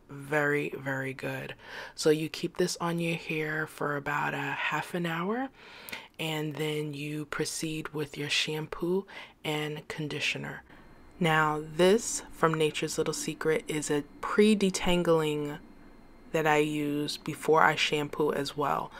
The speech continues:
So when I'm not doing a protein treatment,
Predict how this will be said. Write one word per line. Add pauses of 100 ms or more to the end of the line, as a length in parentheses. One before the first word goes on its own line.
(140)
So
when
I'm
not
doing
a
protein
treatment,